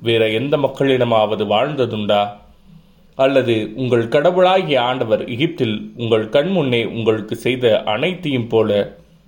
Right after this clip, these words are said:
சோதனைகள், அடையாளங்கள், அருஞ்செயல்கள், போர், வலிய கரம், ஓங்கிய புயம் மற்றும் அச்சுறுத்தும் நிகழ்ச்சிகள் மூலம் ஓர் இனத்தை வேறொரு நாட்டினின்று தமக்கென உரிமையாக்கிக் கொள்ள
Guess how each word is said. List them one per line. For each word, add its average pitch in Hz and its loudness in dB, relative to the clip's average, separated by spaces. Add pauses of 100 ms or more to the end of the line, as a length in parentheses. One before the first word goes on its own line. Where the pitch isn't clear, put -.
(100)
சோதனைகள், 123 0 (380)
அடையாளங்கள், 127 0 (300)
அருஞ்செயல்கள், 127 0 (560)
போர், 156 4 (340)
வலிய 151 2
கரம், 110 0 (360)
ஓங்கிய 180 2
புயம் 123 -2 (240)
மற்றும் 117 -2
அச்சுறுத்தும் 160 -2
நிகழ்ச்சிகள் 131 0
மூலம் 110 0
ஓர் 117 2
இனத்தை 120 -2
வேறொரு 139 0
நாட்டினின்று 113 -4
தமக்கென 117 -2
உரிமையாக்கிக் 117 -2
கொள்ள 107 0